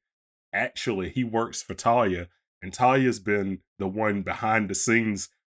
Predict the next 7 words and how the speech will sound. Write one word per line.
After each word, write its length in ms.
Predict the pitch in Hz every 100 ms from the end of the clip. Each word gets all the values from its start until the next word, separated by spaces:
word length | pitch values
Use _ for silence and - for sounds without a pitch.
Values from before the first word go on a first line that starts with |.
| -
but 200 | 101 - _ _ _ _ _ 151
not 480 | 110 104 107 98 -
the 200 | 101 98
whole 280 | 117 110 101
time." 580 | - 117 104 90 92 - 98
And 240 | 98 95
then 540 | 104 110 104 101 98